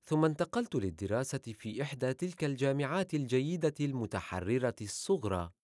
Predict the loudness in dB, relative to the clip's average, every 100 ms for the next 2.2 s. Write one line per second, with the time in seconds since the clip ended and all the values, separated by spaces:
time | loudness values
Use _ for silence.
0 | _ 0 2 4 2 0 0 0 0 -4
1 | -4 -4 0 2 2 2 -2 -6 -8 -6
2 | -6